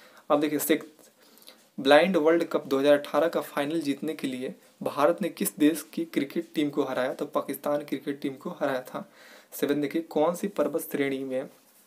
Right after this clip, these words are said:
दुनिया की दूसरी सबसे ऊंची चोटी के टू स्थित है? तो ये ईस्ट काराकोरम पर्वतमाला में दुनिया की सबसे ऊंची चोटी के टू स्थित है। अब देखिए एट, एम द्रव्यमान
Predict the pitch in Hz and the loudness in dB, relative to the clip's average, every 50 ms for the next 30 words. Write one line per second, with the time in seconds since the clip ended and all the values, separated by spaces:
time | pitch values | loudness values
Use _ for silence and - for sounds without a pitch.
0 | _ _ _ _ _ _ - - - - - 139 147 156 170 180 180 175 - - | _ _ _ _ _ _ -20 -14 -10 -4 -2 0 0 0 0 -2 -2 -4 -4 -6
1 | 147 139 143 147 147 - 185 180 - - 165 151 - - 190 - - - 156 147 | -4 -2 -2 -2 0 -2 -2 -2 0 0 -2 0 0 -2 -4 -2 -2 -4 -4 -4
2 | - 175 160 - - 143 139 - 160 151 - - - 151 147 - - 170 147 165 | -4 -6 -4 -2 -2 -2 0 0 0 -2 0 2 2 2 2 2 -2 -4 -2 -4
3 | 156 151 - - - - - 156 - 220 - - - - - - - _ - 151 | -4 -6 -8 -14 -12 -8 -6 -4 -4 -6 -8 -12 -16 -20 -20 -20 -16 _ -2 0
4 | 143 139 170 190 - - - 196 190 - - - - 156 147 139 139 139 - - | 0 2 2 0 0 0 0 0 0 0 -4 0 2 4 4 4 4 2 0 2
5 | 147 156 170 170 - - 147 139 - 170 170 - - 147 135 131 131 139 143 143 | 2 2 2 0 -2 -2 -2 0 2 0 0 0 -2 -2 -2 0 0 0 0 -2
6 | 139 135 196 214 - - - - - _ - 135 135 139 147 160 170 - 160 - | -2 -6 -6 -8 -8 -12 -20 -20 -18 _ -4 -4 -2 -2 -2 -4 -4 -4 -4 -4
7 | - 147 - - - 190 208 - 147 135 - 196 180 - - 147 139 - 185 - | -4 -4 -4 -4 -6 -6 -4 -6 -8 -8 -8 -8 -6 -2 -2 -2 -2 -2 -6 -6
8 | - 160 143 - - 202 208 - - 190 - - - 285 - - 143 139 160 - | -4 -4 -4 -4 -4 -6 -6 -6 -8 -10 -6 -2 -4 -2 -2 -4 -8 -8 -8 -12
9 | - - - - _ _ - - _ _ _ _ _ - - - - - - - | -18 -20 -20 -20 _ _ -20 -20 _ _ _ _ _ -20 -20 -20 -20 -20 -20 -20
10 | _ _ - - - - _ _ _ _ _ _ _ _ _ _ _ _ _ - | _ _ -20 -20 -20 -20 _ _ _ _ _ _ _ _ _ _ _ _ _ 6
11 | 160 151 147 156 147 - 151 143 - - 160 151 147 - - - - - - 170 | 6 6 6 4 0 0 -2 -2 2 4 6 6 4 4 -2 -16 -12 -6 -4 -2
12 | 185 190 180 160 147 143 143 143 147 156 170 | -2 2 4 4 4 4 4 2 0 0 0